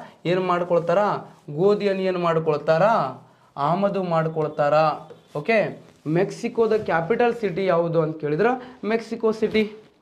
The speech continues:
ಓಕೆ, ನೆಕ್ಸ್ಟ್ ಏನಂತಂದ್ರೆ ಎರಡನೇ ಬೆಳೆ ಯಾವುದು ಅಂತಂದ್ರೆ ಭತ್ತ ಅಂತೇಳಿ ಕಂಡು ಬರುತ್ತೆ ಸ್ನೇಹಿತರೆ. ಯಾವುದು? ಭತ್ತ. ಈ ಭತ್ತ ಅನ್ನೋದು ಏನಂತಂದ್ರೆ, ಆ, ಯಾವ ದೇಶದಿಂದ import ಮಾಡ್ಕೊಂಡ್ರಪ್ಪ?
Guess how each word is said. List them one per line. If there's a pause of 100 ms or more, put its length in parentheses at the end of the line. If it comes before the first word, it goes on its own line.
(280)
ಓಕೆ, (240)
ನೆಕ್ಸ್ಟ್
ಏನಂತಂದ್ರೆ
ಎರಡನೇ
ಬೆಳೆ
ಯಾವುದು
ಅಂತಂದ್ರೆ (280)
ಭತ್ತ
ಅಂತೇಳಿ
ಕಂಡು
ಬರುತ್ತೆ
ಸ್ನೇಹಿತರೆ.
ಯಾವುದು? (240)
ಭತ್ತ. (460)
ಈ
ಭತ್ತ
ಅನ್ನೋದು
ಏನಂತಂದ್ರೆ, (340)
ಆ,
ಯಾವ
ದೇಶದಿಂದ
import
ಮಾಡ್ಕೊಂಡ್ರಪ್ಪ?